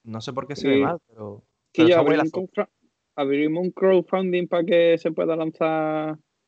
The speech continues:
Speaker 2: el
Speaker 1: Santi.
Speaker 2: disco. Es que,
Speaker 1: Vamos.
Speaker 2: es que todavía no hemos abierto ninguno este año, tío.
Speaker 1: Pero, Ove,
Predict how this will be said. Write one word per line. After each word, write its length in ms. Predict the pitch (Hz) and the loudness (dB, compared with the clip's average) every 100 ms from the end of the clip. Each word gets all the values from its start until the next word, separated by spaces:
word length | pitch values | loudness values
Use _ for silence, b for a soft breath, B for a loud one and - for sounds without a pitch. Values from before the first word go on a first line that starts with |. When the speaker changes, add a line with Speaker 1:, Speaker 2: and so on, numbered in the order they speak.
| _ - | _ -4
Speaker 2:
el 140 | 160 | 0
Speaker 1:
Santi. 100 | 156 | 2
Speaker 2:
disco. 260 | 196 - 165 _ _ _ _ _ - | 2 -2 -14 _ _ _ _ _ -6
Es 120 | 156 | 0
que, 100 | 170 | 0
Speaker 1:
Vamos. 180 | 120 120 | 0 -2
Speaker 2:
es 60 | |
que 100 | 123 | -2
todavía 260 | 170 170 175 | 0 2 2
no 60 | 180 | 0
hemos 100 | 175 | 2
abierto 260 | 160 160 | 2 2
ninguno 260 | 160 147 143 | 0 0 -2
este 160 | 143 143 | -4 -6
año, 260 | 156 165 | -4 -4
tío. 200 | 143 170 170 _ _ _ - | -2 -4 -6 _ _ _ -4
Speaker 1:
Pero, 320 | 123 120 131 | 0 2 2
Ove, 240 | 117 104 | -2 -6